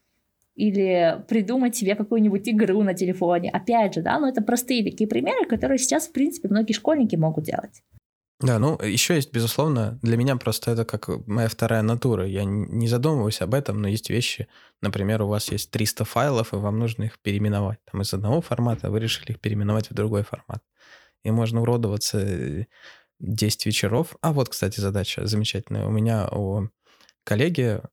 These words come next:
Speaker 2: ой, не коллеги, у друга, который занимался биологией, в какой-то момент была задача. Он что-то фотографировал, я плохо помню уже, но у него, по сути, было три негатива.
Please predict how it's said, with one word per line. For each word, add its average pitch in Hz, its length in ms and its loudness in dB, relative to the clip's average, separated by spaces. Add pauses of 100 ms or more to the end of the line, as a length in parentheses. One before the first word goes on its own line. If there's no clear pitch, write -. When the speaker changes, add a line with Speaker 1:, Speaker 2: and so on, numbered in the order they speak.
(240)
Speaker 2:
ой, 98 160 0
не 104 100 0
коллеги, 98 360 -4
у 107 220 2
друга, 120 340 2
который 107 240 0
занимался 113 420 2
биологией, 117 380 0
в - 60 -20
какой-то 135 280 0
момент 127 280 2
была 117 160 2
задача. 110 440 -2
Он 110 180 0
что-то - 260 -2
фотографировал, 113 640 0
я 110 100 2
плохо 120 260 0
помню 143 280 2
уже, 104 140 2
но 113 100 2
у 117 40 2
него, 127 200 2
по 117 80 -2
сути, - 200 -4
было 110 200 2
три 117 160 0
негатива. 107 480 0